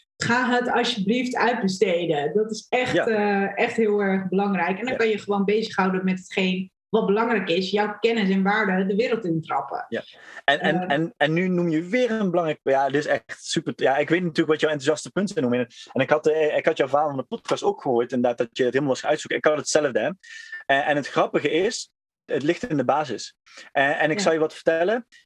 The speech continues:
Speaker 2: Ehm, en dit vertel ik iedereen die bij mij komt en die zegt, "Ik, ik wil wel kijken of een, ik iets met een e-learning kan." Als een, als een club naar me toe komt, ik wil er ook eens naar gaan kijken. Hè, ehm,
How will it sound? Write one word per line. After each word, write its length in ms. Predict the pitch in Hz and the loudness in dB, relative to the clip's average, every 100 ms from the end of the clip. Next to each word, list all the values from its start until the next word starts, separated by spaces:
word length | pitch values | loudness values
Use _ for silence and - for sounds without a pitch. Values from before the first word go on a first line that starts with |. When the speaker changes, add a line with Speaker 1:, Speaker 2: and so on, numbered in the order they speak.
| - | 0
Speaker 2:
Ehm, 320 | 139 143 139 | 2 2 0
en 220 | - 143 | -2 0
dit 180 | 180 - | 0 -2
vertel 380 | - 151 190 165 | -10 -2 0 0
ik 120 | - | -2
iedereen 580 | 233 269 254 233 175 131 | -2 0 0 0 -2 -2
die 120 | 135 | -2
bij 80 | 143 | 0
mij 240 | 147 143 | 0 0
komt 360 | 127 196 226 - | 0 0 0 -2
en 60 | 190 | -2
die 100 | 160 | 0
zegt, 180 | 160 | 0
"Ik, 140 | - 151 | -2 -2
ik 220 | - 170 | -2 0
wil 240 | 156 165 | 2 2
wel 200 | 156 151 | 2 2
kijken 300 | - 156 156 | 0 0 0
of 180 | 156 143 | -2 -2
een, 120 | 156 143 | -4 -4
ik 200 | 147 143 | -4 -2
iets 200 | 151 135 | -2 0
met 120 | 135 | -2
een 100 | 120 180 | -2 -2
e-learning 340 | 185 190 185 | 0 0 0
kan." 180 | - 180 | 0 0
Als 260 | 147 147 123 | 0 0 -2
een, 100 | 135 | -2
als 160 | 131 | -2
een 60 | 120 | -2
club 160 | 165 165 | -2 0
naar 120 | 131 | 0
me 80 | 127 | -2
toe 140 | 175 | -2
komt, 220 | - 123 | -2 -4
ik 100 | 127 | -2
wil 120 | 143 | -2
er 60 | 139 | 0
ook 100 | 156 | 0
eens 100 | 156 | -2
naar 120 | 123 | -2
gaan 140 | 113 110 | -2 0
kijken. 460 | 160 175 175 175 - - - | 2 2 0 0 -2 -12 -2
Hè, 200 | 127 151 | 0 0
ehm, 260 | 151 135 | 0 -2